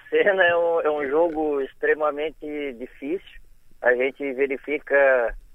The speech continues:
é, quantos jogos as pessoas fazem e, infelizmente, o, o placar mais comum é a gente ficar no zero, <laughs> é não, é, é não vencer, né? Então a gente vê co-,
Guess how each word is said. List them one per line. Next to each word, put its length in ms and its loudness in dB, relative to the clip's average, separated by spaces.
é, 300 -4
quantos 400 -2
jogos 360 2
as 140 -6
pessoas 480 -6
fazem 920 0
e, 920 -8
infelizmente, 720 -4
o, 400 -2
o 80 -12
placar 460 2
mais 240 -4
comum 420 -4
é 80 4
a 60 2
gente 240 -6
ficar 260 -2
no 140 -6
zero, 320 2
<laughs> 540 0
é 260 4
não, 240 2
é, 260 -2
é 140 4
não 240 0
vencer, 500 2
né? 180 2
Então 180 0
a 20 4
gente 200 -2
vê 240 4
co-, 100 -14